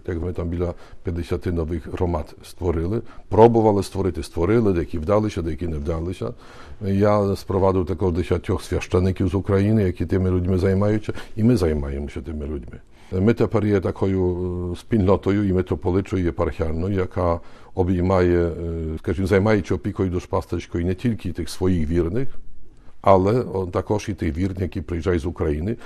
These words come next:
часто також православних, особливо з Православної Церкви України, які не мають своїх структур і приходять до нас. Просять і моляться разом з нами, і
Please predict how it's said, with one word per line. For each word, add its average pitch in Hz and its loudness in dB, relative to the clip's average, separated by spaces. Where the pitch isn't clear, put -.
часто - -4
також 92 -6
православних, 87 -4
особливо 80 -4
з - -20
Православної 82 -2
Церкви 85 -6
України, 78 -4
які 98 -6
не 90 -4
мають 104 0
своїх 85 -8
структур 87 -6
і 95 -4
приходять 85 -4
до 92 -2
нас. 110 -2
Просять 104 -2
і - -10
моляться 101 2
разом 90 -2
з 73 -10
нами, 82 -4
і 71 -8